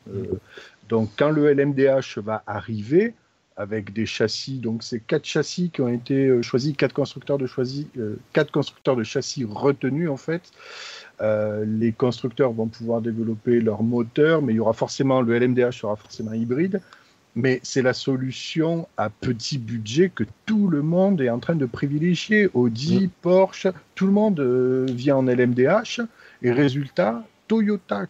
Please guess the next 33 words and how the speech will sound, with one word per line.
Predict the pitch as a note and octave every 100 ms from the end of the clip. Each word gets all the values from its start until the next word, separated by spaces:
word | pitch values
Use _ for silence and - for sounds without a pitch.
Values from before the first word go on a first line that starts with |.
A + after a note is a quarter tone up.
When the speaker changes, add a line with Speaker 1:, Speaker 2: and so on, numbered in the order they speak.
| -
Speaker 1:
constructeur | F#3+ - F#3 - F3
généraliste, | E3 E3 D#3+ E3+ D#3+
a | G#2+
dépensé | A2 A#2 A2+ B2
des | G2+
millions | F#2 C3+ A3 G#3+ G3 F#3+ E3+
pour | C#3 A2
l'hypercar. | G2+ A#2 - G3+ G#3+ - - - _ _
Euh, | F#2+
bon, | G2+ A2+
Peugeot | A2 C3 B2 C#3+
arrive | G#2 G#2 G#2
aussi, | A2+ - G#3+ A3
forcément, | - - D3+ G3+ -
mais | B2 A#2
c'est | - C#3+ -
tout. | A#3 G#3+
Je | B2
veux | A2+
dire, | C#3+
en | G#2+
face, | - G3+ -
il | A#2+
y |
aura | G#2
Speaker 2:
Ferrari, | G#2+ A#2+ B2+ -
Speaker 1:
personne. | C3 A2+
Speaker 2:
c'est |
L | G#2+
M | A2+
H | F3 F3+
aussi, | B2 A2
non ? | G2+